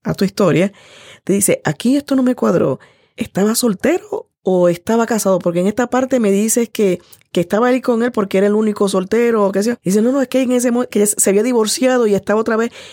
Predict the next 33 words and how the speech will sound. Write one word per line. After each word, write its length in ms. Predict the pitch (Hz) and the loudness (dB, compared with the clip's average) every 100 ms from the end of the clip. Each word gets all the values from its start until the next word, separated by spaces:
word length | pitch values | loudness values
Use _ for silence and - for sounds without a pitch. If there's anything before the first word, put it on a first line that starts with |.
| - | -20
Entonces, 300 | _ - - - | _ -2 -2 0
pero 160 | 185 | -2
tú 100 | 170 190 | 0 0
lo 80 | |
tenías 260 | 202 233 240 | 2 2 2
asumido. 580 | 233 220 226 175 101 - _ _ | 0 0 0 -2 -6 -12 _ _
La 220 | 147 151 | -6 -4
persona 560 | 151 147 - 214 254 - | -2 -2 0 0 -2 -4
que 80 | - | -6
está 180 | 170 190 | -2 -2
ajeno 420 | 190 214 214 220 | 0 0 0 -2
al 140 | - 190 | -4 -2
contexto 600 | 214 226 196 196 254 277 _ _ _ - | -2 0 -2 -2 -2 -4 _ _ _ -2
te 140 | 185 | 2
hace 220 | 147 - | 2 2
la 120 | 220 208 | 0 2
pregunta 380 | 202 208 254 | 0 0 -2
porque 340 | 240 185 180 175 | -2 -2 -2 -2
le 160 | 160 151 | -2 -2
causó 320 | 156 151 - | -2 -2 0
la 100 | 190 | 0
duda. 300 | 180 151 - - - - - | 2 -2 -4 -10 -20 -20 -8
Entonces, 420 | - 190 190 180 - - - | -2 0 0 -2 -10 -20 -4
después 400 | 165 151 226 262 | -2 0 0 2
de 160 | 285 | 2
eso, 220 | 226 220 202 | 2 0 -2
con 180 | 170 | 0
esos 220 | 160 208 262 | 0 -2 -2
comentarios, 720 | 254 233 214 214 190 190 - | 0 0 0 0 0 -2 -4
revisas 680 | - - 160 143 233 285 214 | -10 -2 0 2 0 0 0
nuevamente 420 | 190 180 165 - | 2 2 0 -2
tu 100 | - | -6
escrito, 500 | 165 - 160 - - | -6 -4 -4 -4 -12